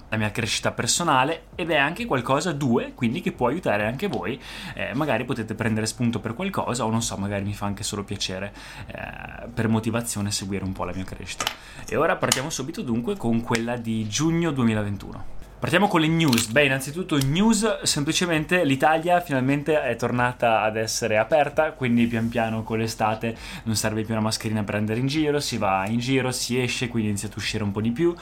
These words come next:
e quindi niente, questa è un po' l'unica news principale che in realtà è più importante dirla a quelli che abitano fuori che quelli che abitano in Italia, perché lo sanno già.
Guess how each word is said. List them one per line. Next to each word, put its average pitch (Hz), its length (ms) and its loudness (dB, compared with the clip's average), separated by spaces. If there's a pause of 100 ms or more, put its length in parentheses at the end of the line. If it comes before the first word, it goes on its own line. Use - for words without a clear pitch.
(280)
e 107 100 -6
quindi 113 300 4
niente, 95 240 -2
questa 110 260 -2
è - 20 2
un 101 60 -2
po' 104 100 0
l'unica 113 360 2
news 120 240 4
principale 120 500 0
che 117 120 -4
in 117 40 0
realtà 117 320 0
è 113 80 0
più 117 100 -2
importante 120 540 0
dirla 117 340 2 (240)
a 110 100 -6
quelli 120 200 0
che 120 80 -2
abitano 120 300 0
fuori 117 400 2
che 113 100 -4
quelli 113 200 0
che 113 80 -2
abitano 110 260 -2
in 160 80 -2
Italia, 110 320 0
perché 107 240 -4
lo 113 140 -10
sanno 107 280 -6
già. - 160 -10